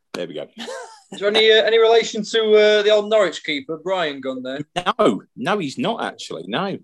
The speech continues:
Speaker 1: um, he's, he, he's actually from, he's from down here, whereas, um, the Norwich keeper is obviously from further up north.
Speaker 2: He's
Speaker 1: Uh,
Speaker 2: Scottish, isn't he, Brian Gunn? Yeah.
Speaker 1: His daughter is, uh, a, plays cricket, or did play cricket for England,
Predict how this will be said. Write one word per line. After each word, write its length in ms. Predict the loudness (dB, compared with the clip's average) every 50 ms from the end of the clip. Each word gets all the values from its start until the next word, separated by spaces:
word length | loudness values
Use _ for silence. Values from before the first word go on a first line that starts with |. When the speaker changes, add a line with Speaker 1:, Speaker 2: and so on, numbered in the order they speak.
| _ _ -6
Speaker 1:
um, 480 | -4 0 2 2 2 2 0 -4 -10 -16 _ _ _ _ -20 -20 -20 _ _ _ _ -14
he's, 220 | -12 -12 -12 -10 -6
he, 240 | -2 -2 -2 0 -2
he's 200 | -4 -4 -2 -4
actually 280 | -4 -6 -8 -14 -12
from, 260 | -8 -4 -4 -4 -4 -6
he's 180 | -12 -14 -16
from 380 | -8 -4 -2 -2 -2 -4 -8 -18 _ _ _ _ _ _ _ _ -20 -8 -4
down 220 | -2 -2 -2 0
here, 140 | -2 -2 -2
whereas, 320 | -2 -4 -6 -8 -10 -8 -6
um, 500 | -4 -4 -4 -4 -6 -8 -12 -14 -14 -16 -18 -20 -20 _ _ _ _
the 80 | -8
Norwich 280 | -4 -4 -4 -4 -6 -8
keeper 300 | -10 -10 -12 -10 -10 -10
is 120 | -8 -8
obviously 260 | -8 -10 -10 -14 -20 -18 -16
from 180 | -18 -18 -18 _ _
further 220 | 0 0 2 2
up 80 | 0 -2
north. 280 | -4 -6 -6 -6 -8 _ _ _ _ _ _ _ _ _ _
Speaker 2:
He's 160 | -14 -10 -6
Speaker 1:
Uh, 60 | -4 0 2
Speaker 2:
Scottish, 280 | 4 4 4 2 0 -2
isn't 100 | -4 -4
he, 60 | -4
Brian 320 | -2 -2 -2 -2 -2 -4 -6
Gunn? 140 | -8 -8 -8
Yeah. 140 | -8 -8 -10 -8 _ -6
Speaker 1:
His 120 | -6 -4 0 2
daughter 520 | 4 4 4 2 0 -4 -6 -6 -6 -6 -6 -8
is, 380 | -8 -8 -8 -8 -12 -16 -14 -10
uh, 380 | -8 -6 -4 -2 -2 -4 -4 -6 -10 -14 -10 -8
a, 480 | -6 -6 -6 -6 -6 -8 -8 -8 -10 -12 _ _ _ -6
plays 160 | -6 -6 -6
cricket, 400 | -6 -8 -6 -6 -6 -8 -8 -8
or 100 | -10 -10
did 220 | -6 -6 -6 -4 _
play 180 | -4 -4 -4
cricket 320 | -4 -8 -8 -8 -8 -8 -4
for 80 | -2
England, 340 | -2 -2 -4 -6 -8 -10